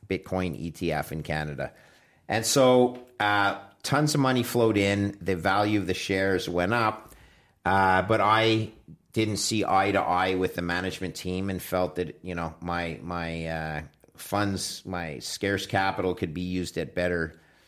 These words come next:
uh, in better, uh, uses. So I sold my shares in three I Q, that was the name of the company, and I've since invested in a power company in Canada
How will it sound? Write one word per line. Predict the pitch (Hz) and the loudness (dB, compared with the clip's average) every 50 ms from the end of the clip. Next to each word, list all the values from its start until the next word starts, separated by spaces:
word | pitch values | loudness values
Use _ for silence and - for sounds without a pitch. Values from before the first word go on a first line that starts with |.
| _ _ _ _ _ - | _ _ _ _ _ -4
uh, | - 76 76 73 69 67 65 62 62 57 53 - | 0 0 0 0 0 -2 -2 -2 -4 -4 -6 -6
in | - 87 85 82 | -4 -4 -4 -2
better, | 78 90 90 90 90 87 85 80 80 80 | 0 0 2 2 2 2 2 0 0 0
uh, | 78 | -2
uses. | 76 78 82 107 120 117 - - 101 92 87 | -2 0 2 2 2 2 2 0 0 0 0
So | - - - 107 104 101 98 92 - - - - - - _ - | 0 2 4 4 6 6 4 2 -2 -8 -18 -20 -20 -10 _ 0
I | - 123 | 2 2
sold | 123 - - 156 143 135 | 2 2 4 4 4 4
my | 123 123 123 110 | 4 2 2 2
shares | - - - 120 113 110 107 104 101 - | 0 0 2 4 4 4 4 2 0 0
in | 101 95 | 0 -2
three | 90 - - 104 101 101 | -2 -2 0 2 4 4
I | 98 95 92 | 4 2 2
Q, | 87 - - 98 98 104 104 | 0 0 0 2 4 4 4
that | 98 92 92 - | 4 2 0 0
was | - 90 - | -2 -4 -4
the | - 92 | -2 -2
name | 95 95 92 95 | -2 -2 -2 -2
of | 90 | -4
the | 87 | -2
company, | - - 120 123 113 123 117 117 113 107 107 - - - - _ _ _ | 0 0 0 0 0 0 0 0 0 -2 -6 -10 -18 -20 -20 _ _ _
and | - 98 101 101 101 98 98 98 98 95 92 - - | -2 0 2 2 2 2 2 2 2 0 -2 -2 -2
I've | 101 95 87 | 0 0 0
since | - - 123 120 117 - | 0 0 0 0 0 0
invested | 113 101 95 87 101 101 98 - - 98 92 | 0 0 2 2 2 2 0 0 0 0 2
in | 92 92 90 | 2 2 2
a | 90 87 87 85 | 2 0 0 -2
power | - - - - 123 127 120 117 110 | -2 -2 0 2 4 4 4 4 2
company | 104 - 101 90 80 - 90 90 87 87 | 2 0 -2 -4 -2 -2 -4 -2 -2 -4
in | 85 80 | -6 -4
Canada | - - 87 87 85 87 87 82 87 85 98 - | -4 -2 -2 -2 -2 -2 0 0 0 0 -2 -4